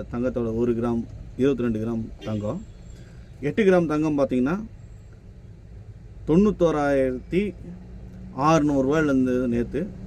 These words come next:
இன்னைக்கு தொண்ணூ-, தொண்ணூறாயிரத்தி நானூறு ரூபாய்க்கு இருக்குது. ஆயிரத்தி இரநூறு ரூபா கம்மியா இருக்குது. பத்து கிராம் தங்கம்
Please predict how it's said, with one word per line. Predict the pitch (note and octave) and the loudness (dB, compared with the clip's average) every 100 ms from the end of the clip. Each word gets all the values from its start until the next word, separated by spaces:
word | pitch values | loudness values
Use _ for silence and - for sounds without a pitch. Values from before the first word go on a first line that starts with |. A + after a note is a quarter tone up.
| - | 0
இன்னைக்கு | D3+ F3+ - G#3 - | 4 4 4 -4 -2
தொண்ணூ-, | C#3+ F#3 F3 - - - | 2 2 0 -4 -10 -2
தொண்ணூறாயிரத்தி | D3 F#3 E3+ D#3+ D3+ - A2+ B2+ | 2 4 4 4 0 -2 -4 0
நானூறு | B2+ D#3 E3+ C#3 | 2 4 4 2
ரூபாய்க்கு | D#3 B2+ B2 | 2 2 2
இருக்குது. | A#2 A#2 - - | 2 0 0 0
ஆயிரத்தி | C3+ F3 E3+ F3 | 4 4 4 2
இரநூறு | C#3+ B2+ B2 A#2+ | 2 2 2 0
ரூபா | E3+ | 0
கம்மியா | C3+ A#2+ C#3+ C3 | 0 2 4 4
இருக்குது. | A2+ G#2 A#2 D3+ - - - - - - - - - - - | 2 -2 -4 -6 -8 -8 -8 -8 -8 -8 -8 -8 -8 -8 -6
பத்து | D3 - A3+ | -4 0 4
கிராம் | F3 E3+ D#3 | 6 4 0
தங்கம் | B2 A2 G#2+ | -4 -4 -4